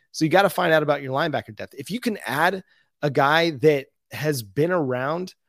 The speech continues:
for, you know, several years, some of the, I think somebody like a T D Roof, you know, he came in last year,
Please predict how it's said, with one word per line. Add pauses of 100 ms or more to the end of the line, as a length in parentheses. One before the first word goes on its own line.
(220)
for,
you
know,
several
years,
some
of
the,
I
think
somebody
like
a
T
D
Roof,
you
know, (240)
he
came
in
last
year,